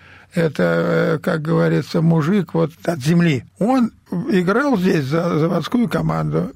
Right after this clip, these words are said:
служить попал в Тбилиси, в ска.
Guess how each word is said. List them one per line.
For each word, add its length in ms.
служить 480
попал 480
в 120
Тбилиси, 640
в 80
ска. 320